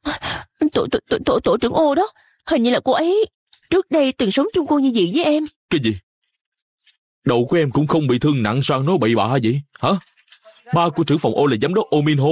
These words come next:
Speaker 2: em không biết chuyện này hay sao? Từ khi sinh ra đã không thiếu cái gì rồi, được sống trong sung sướng, lúc nào cũng có người chống lưng ở đằng sau. Cô, cô, cô như vậy cái gì chứ?
Speaker 1: Có chắc không? Có chắc cô ấy là con gái của giám đốc Ô không?
Speaker 2: Dĩ nhiên là chắc rồi.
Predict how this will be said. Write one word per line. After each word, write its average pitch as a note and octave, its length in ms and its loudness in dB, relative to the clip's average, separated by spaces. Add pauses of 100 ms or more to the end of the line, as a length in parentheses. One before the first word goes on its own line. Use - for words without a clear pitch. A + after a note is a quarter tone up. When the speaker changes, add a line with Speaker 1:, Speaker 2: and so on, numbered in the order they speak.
(180)
Speaker 2:
em C#3 100 0
không D3+ 160 0
biết F3+ 140 0
chuyện B2+ 180 0
này A#2+ 100 -2
hay C#3 140 0
sao? D3 240 -2 (400)
Từ C#3+ 120 0
khi F3 140 0
sinh F3 200 0
ra E3+ 120 0
đã F3+ 60 -2
không E3 200 -2
thiếu A#3 200 0
cái A3+ 160 0
gì A#2+ 240 0
rồi, B2+ 180 0
được B2+ 100 -2
sống G#3+ 180 -2
trong E3+ 160 0
sung E3 200 0
sướng, B3 280 0 (220)
lúc B3+ 240 -2
nào C#3+ 140 -2
cũng F3+ 160 -4
có A#3 80 2
người C3 180 0
chống A#3 200 -2
lưng F#3 140 0
ở F3+ 80 0
đằng B2+ 160 -4
sau. E3+ 360 0 (260)
Cô, E3+ 200 0
cô, F3+ 140 0 (120)
cô F#3 80 2
như D#3+ 220 0
vậy B2 160 0
cái F3+ 100 0
gì B2+ 160 0
chứ? B3 120 0 (100)
Speaker 1:
Có F4+ 180 0
chắc G#4+ 160 -2 (100)
không? E4+ 200 0 (320)
Có E4 80 -2
chắc G4+ 180 -2
cô C#4+ 100 0
ấy E4 180 0
là C#5 60 0
con D4 160 -2
gái D4+ 140 0
của - 140 -2
giám F4+ 100 0
đốc A#4 160 -2
Ô E4 240 2
không? F4 160 0
Speaker 2:
Dĩ F#3 200 0
nhiên D#3+ 220 0
là A2+ 80 0
chắc A#3 200 -4 (120)
rồi. B2 300 0